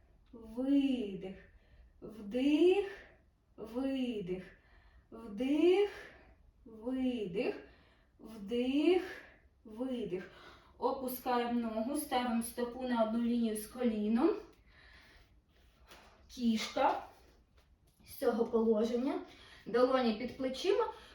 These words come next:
Прогинаємося, вдих. І видих. Підкручуємо куприк, виштовхуємо лопатки назовні.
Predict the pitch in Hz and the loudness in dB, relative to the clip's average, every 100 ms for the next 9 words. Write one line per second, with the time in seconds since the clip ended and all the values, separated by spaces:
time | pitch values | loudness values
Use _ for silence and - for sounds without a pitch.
0 | - 277 277 285 269 262 262 262 - 277 | -4 0 2 4 6 6 8 6 6 0
1 | 247 208 294 370 427 - - - - - | 0 0 6 8 8 2 -10 -16 -14 -8
2 | 294 233 226 277 311 349 381 302 - 269 | -2 0 0 2 4 6 4 2 -2 -4
3 | - 269 - 294 247 277 320 - - 240 | -4 -6 -2 -2 -2 -2 -4 -6 -4 -6
4 | 233 277 277 285 240 214 247 262 - 247 | -4 -2 -2 2 2 2 -2 -6 -4 0
5 | 233 214 196 208 | 0 2 0 -2